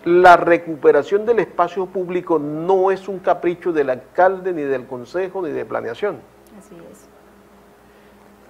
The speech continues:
Speaker 1: Hay algo. Colombia es un estado social de derecho.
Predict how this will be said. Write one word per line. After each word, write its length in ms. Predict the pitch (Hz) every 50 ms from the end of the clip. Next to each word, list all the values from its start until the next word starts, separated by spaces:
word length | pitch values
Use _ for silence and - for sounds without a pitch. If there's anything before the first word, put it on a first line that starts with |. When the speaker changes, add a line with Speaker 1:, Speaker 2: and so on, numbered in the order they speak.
| - - - - -
Speaker 1:
Hay 220 | - - - 151 185
algo. 320 | 202 202 175 139 110 90 - - - _ _ - - - - - - - - - - - - - _ - - _ _ _ _ - - - - _
Colombia 680 | - 160 151 147 165 175 180 185 180 175 170 175 170 165
es 200 | 165 160 - -
un 160 | 165 165 165
estado 460 | 156 - - - - 143 147 156 156
social 420 | 135 - 143 - - - 143 139 139
de 140 | 139 131 120
derecho. 360 | 117 110 110 107 - -